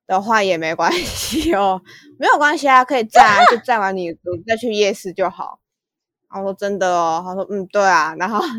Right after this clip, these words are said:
这个过程就很尴尬，然后我们在去停车场路上就都很尴尬，然后我就，后来是我跟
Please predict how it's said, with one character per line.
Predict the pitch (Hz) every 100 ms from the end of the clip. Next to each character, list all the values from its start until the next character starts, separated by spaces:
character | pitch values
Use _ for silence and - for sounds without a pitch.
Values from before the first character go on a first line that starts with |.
| 220
这 | 269 285
个 | 269 247
过 | - 285
程 | 269 240
就 | 269
很 | 240 202
尴 | 208 214
尬， | 220 208
然 | 226
后 | 233
我 |
们 | 202
在 | 220 226 - _ _ _ _
去 | - 269 247 220
停 | 208 220
车 | 233 233
场 | 196
路 | 196
上 | 214 202
就 | 220
都 | 208 202 185
很 | 165
尴 | 165 165 170
尬， | 180 151
然 | 175 196
后 | 208
我 | 190
就， | 208 196 - _ _ _ _ _ _ _
后 | - 262 226
来 | 185 185
是 | 208 220
我 | 196 165 -
跟 | 202 196 208